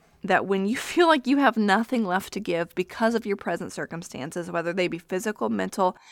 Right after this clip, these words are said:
emotional, or psychological, remember that our hope is not in the present circumstance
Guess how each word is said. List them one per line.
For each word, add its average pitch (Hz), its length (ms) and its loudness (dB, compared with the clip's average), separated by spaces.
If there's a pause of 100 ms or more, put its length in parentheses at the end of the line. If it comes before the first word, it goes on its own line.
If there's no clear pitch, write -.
(160)
emotional, 196 560 0
or 170 100 -4
psychological, 170 1040 -2 (280)
remember 190 560 2
that 175 340 4
our 196 180 4
hope 220 560 -4 (520)
is 196 200 0
not 196 340 4 (100)
in 233 200 2
the 196 80 0
present - 360 -6
circumstance - 800 -10